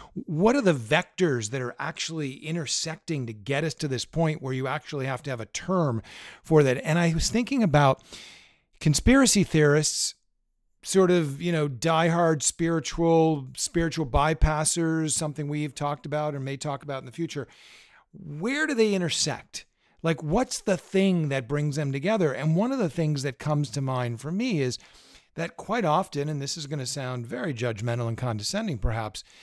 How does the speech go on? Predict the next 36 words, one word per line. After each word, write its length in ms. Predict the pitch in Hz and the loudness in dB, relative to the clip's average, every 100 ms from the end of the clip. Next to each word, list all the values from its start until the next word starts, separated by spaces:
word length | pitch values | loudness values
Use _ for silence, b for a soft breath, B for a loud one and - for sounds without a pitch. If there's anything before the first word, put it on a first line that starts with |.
| b b | b b
um, 240 | 139 131 - b b - | -4 -2 -6 b b 2
but 180 | 151 - b b _ _ | 2 0 b b _ _
these 240 | 156 185 | 2 4
are 60 | 202 | 4
people 400 | - 254 - 311 | 4 4 2 2
that 240 | 170 147 - - 135 | 2 0 -4 -14 -6
don't 420 | 117 202 277 - - | 2 2 2 -6 -2
seem 300 | 196 185 170 | 2 2 4
particularly 720 | - - - 196 170 156 127 | 4 4 -4 -4 -2 -2 -2
happy 420 | - 135 131 139 | -2 -4 0 0
with 200 | 123 117 | 0 -2
their 180 | 123 113 | -4 -4
lives, 560 | 107 - - - - B B B - | -6 -8 -10 -8 -10 B B B -2
that 160 | 151 | 4
they 140 | 160 160 | 6 6
need 400 | 170 208 214 - | 6 4 2 0
some 340 | - 170 156 | 0 2 0
sort 260 | - 160 143 | 0 -2 -2
of 80 | |
veil, 520 | 123 113 131 135 101 95 | -4 -4 -2 -2 -2 -4
some 260 | - 127 | -4 -4
cloak, 560 | - - 180 147 113 - | -8 -8 0 0 0 -4
some 340 | - 131 123 - B B | -2 -2 -4 -6 B B
sort 240 | - 170 143 | 0 2 2
of 80 | |
thing 520 | - - 185 185 156 139 | -2 2 4 4 2 -2
that 180 | 123 | -4
tells 460 | - 147 156 165 131 | -4 0 2 2 0
them 300 | 139 127 120 B B - | 0 0 -4 B B -4
that 180 | 151 - | -4 0
everything 640 | 165 196 220 - 185 165 | 2 4 2 2 2 4
they 200 | 151 165 | 4 4
know 300 | 165 156 156 | 4 4 4
to 160 | 151 151 | 2 0
be 180 | 127 120 | -2 -2
true, 640 | - - 226 143 113 208 | 0 4 6 6 4 -2